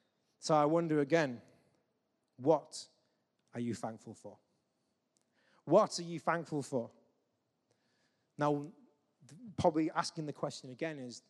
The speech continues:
now, from in light of that verse, what are you thankful for?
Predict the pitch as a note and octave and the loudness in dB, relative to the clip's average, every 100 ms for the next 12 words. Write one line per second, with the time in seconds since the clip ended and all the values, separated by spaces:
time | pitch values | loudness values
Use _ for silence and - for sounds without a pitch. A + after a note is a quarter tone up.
0 | - _ C3+ C3 D#3 E3 D#3 C3 A#2+ A2 | -20 _ -12 -2 2 2 2 0 -2 -10
1 | _ _ _ _ D3 C#3+ C#3 D3 E3 D3+ | _ _ _ _ -8 -4 2 4 4 2
2 | C#3+ C#3+ C3 A#2+ C#3+ B2 A2+ - A#2 C3 | 0 0 -2 0 0 0 -4 -14 -4 -2
3 | A#2 - - - A#2+ A2+ G#2+ A2 A2 - | -2 -6 -20 -18 -14 -12 -12 -14 -16 -20
4 | G#2 A2 | -18 -18